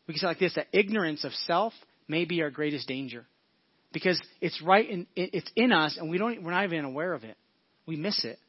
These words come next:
And God is saying, "Let me help you on this journey to reveal these things so you can have healthy relationships, so you can accomplish the things you want to accomplish in life. But it's gonna take trust. I wanna trust you with things, so sh-, prove yourself that you could, you're trustworthy, and I want you to know that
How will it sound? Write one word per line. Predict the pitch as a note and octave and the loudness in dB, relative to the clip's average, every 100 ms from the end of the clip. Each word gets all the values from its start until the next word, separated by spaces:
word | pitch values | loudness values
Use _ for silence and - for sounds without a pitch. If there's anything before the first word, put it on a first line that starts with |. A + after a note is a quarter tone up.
| _ _ _ _ _ _ _ | _ _ _ _ _ _ _
And | D3 | -2
God | E3 A3+ | 4 6
is | A3+ | 6
saying, | F#3 E3 D3+ | 4 0 -4
"Let | C#3+ F#3 | -6 -2
me | A#3 | 0
help | F#3+ F3 G3 G#3 | 0 -2 -4 -2
you | |
on | F#3 | -2
this | D#3 B2 | -2 -4
journey | D3 F3 G3 | -4 -2 -2
to | C#3+ | -4
reveal | C#3 C3 G3 | -6 -2 -2
these | G#3+ F3+ - | 0 -4 -4
things | C3+ B2+ B2 - - | -6 -6 -10 -14 -16
so | - | -8
you | E3+ | -6
can | D#3+ | -4
have | E3 E3 | -6 -4
healthy | D#3+ D#3 | -6 -6
relationships, | C3+ C#3 C#3 B2+ - G#2+ - - _ _ - _ | -8 -8 -8 -10 -12 -14 -18 -20 _ _ -20 _
so | - | -6
you | F3 | -2
can | F#3 E3 | 0 -2
accomplish | - F3 F#3 F#3 | -2 0 0 -2
the | - | -4
things | E3 D3 | -6 -4
you | |
want | D3+ C#3 | -6 -6
to | - | -8
accomplish | D3 D3 - | -10 -8 -12
in | B2 | -12
life. | G#2+ - - _ _ _ _ | -14 -18 -20 _ _ _ _
But | C#3+ | -6
it's | - | -4
gonna | E3 | -4
take | D#3 D#3 - | -2 -6 -6
trust. | - D#3+ B2+ - - _ _ _ _ | -10 -8 -8 -10 -16 _ _ _ _
I | B2 | -8
wanna | C#3 F3 | -6 -4
trust | - D#3+ - | -4 -6 -4
you | G3+ | -2
with | A#3 - | -2 0
things, | A#3+ B3 - | -2 -2 -4
so | D3+ | -8
sh-, | - - | -8 -10
prove | - G3+ | -4 -2
yourself | A#3 A#3+ A3+ | 0 0 0
that | F#3+ | -4
you | |
could, | F3+ F3+ | -6 -4
you're | E3+ | -6
trustworthy, | - F#3 - G3 A#3+ B3+ B3+ - - | -2 -4 -2 -2 0 -2 -4 -12 -8
and | E3 | -2
I | |
want | F3 F3+ | -2 0
you | F3+ | -2
to | |
know | F3+ | 0
that | F3 | 0